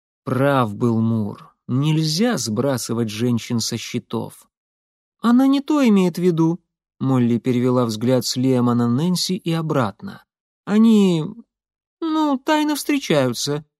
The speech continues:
поэтому она его и спрятала, когда услышала, что мы стучим». «Верно»,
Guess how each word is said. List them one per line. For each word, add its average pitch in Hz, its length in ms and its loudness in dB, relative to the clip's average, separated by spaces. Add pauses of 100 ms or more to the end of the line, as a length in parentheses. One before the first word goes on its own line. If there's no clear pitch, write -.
(220)
поэтому 269 400 2
она 262 180 4
его 262 160 2
и 262 40 2
спрятала, 143 540 0
когда 151 280 0
услышала, 196 520 0
что 190 220 -2
мы 190 100 4
стучим». 123 600 -4 (480)
«Верно», 165 600 4